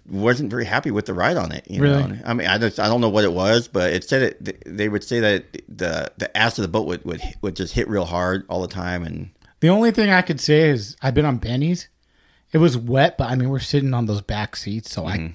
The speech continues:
Speaker 2: I, I, other than that, it was fine. Bobby's, I've been on, and Eric Bent's, the, his dad's
Speaker 1: His
Speaker 2: boat,
Speaker 1: brother,
Speaker 2: Jared.
Speaker 1: yeah.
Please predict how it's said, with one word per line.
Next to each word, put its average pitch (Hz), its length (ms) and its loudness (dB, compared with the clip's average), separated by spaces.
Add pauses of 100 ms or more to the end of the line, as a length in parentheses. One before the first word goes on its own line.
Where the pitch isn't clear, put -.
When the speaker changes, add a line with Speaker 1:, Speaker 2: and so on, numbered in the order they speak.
(180)
Speaker 2:
I, 117 60 -4
I, 110 140 -6
other 143 220 4
than 123 140 2
that, 131 220 2
it 117 60 -2
was 120 140 -2
fine. 135 380 -2 (500)
Bobby's, 185 560 4 (460)
I've 156 100 2
been 180 160 6
on, 190 240 4 (720)
and 127 340 0
Eric 147 300 4
Bent's, 143 320 2
the, 123 160 0
his 131 220 2
dad's 131 280 2
Speaker 1:
His 120 80 -2
Speaker 2:
boat, 156 140 6
Speaker 1:
brother, 143 240 0
Speaker 2:
Jared. 143 60 -2
Speaker 1:
yeah. 95 160 -12